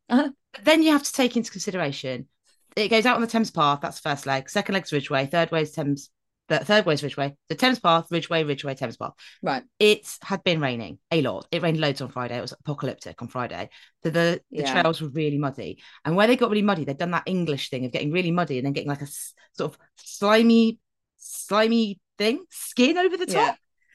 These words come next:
Speaker 2: But
Speaker 1: Yeah.
Speaker 2: it was skiddy as fuck. So
Speaker 1: Yeah.
Speaker 2: as much as it's flat and lovely along the Thames Path, it was skiddy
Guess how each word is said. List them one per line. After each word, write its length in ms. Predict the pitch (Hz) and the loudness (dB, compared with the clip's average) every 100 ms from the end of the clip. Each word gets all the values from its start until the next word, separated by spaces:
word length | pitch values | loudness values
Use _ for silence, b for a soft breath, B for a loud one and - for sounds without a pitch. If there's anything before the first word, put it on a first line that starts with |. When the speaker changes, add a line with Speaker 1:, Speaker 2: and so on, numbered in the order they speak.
| _ - | _ -6
Speaker 2:
But 100 | 185 | 4
Speaker 1:
Yeah. 180 | 175 185 | 6 6
Speaker 2:
it 20 | |
was 120 | - - | 2 -8
skiddy 580 | - - 233 226 220 - | -10 -4 -2 0 0 -2
as 240 | 175 170 - _ _ | -4 -4 -12 _ _
fuck. 420 | 160 - - - - _ _ - | 0 0 -6 -16 -20 _ _ 0
So 120 | 214 | 4
Speaker 1:
Yeah. 240 | 208 160 - - | 6 6 0 -2
Speaker 2:
as 180 | 202 202 | 0 2
much 200 | 285 285 | 2 0
as 80 | 269 | -2
it's 160 | - | -2
flat 540 | - - 269 165 139 - | -4 0 4 6 4 2
and 100 | 190 | 0
lovely 460 | 208 - 143 117 151 | -2 -2 -4 -2 -2
along 200 | 147 151 | -2 -4
the 60 | |
Thames 280 | 151 135 120 | -4 -6 -4
Path, 440 | 131 110 135 190 _ b b _ - | 0 2 2 0 _ b b _ 2
it 220 | 202 - | 2 2
was 160 | 180 160 | -4 -4
skiddy 640 | - - 202 170 113 - | -6 -2 0 0 -2 -8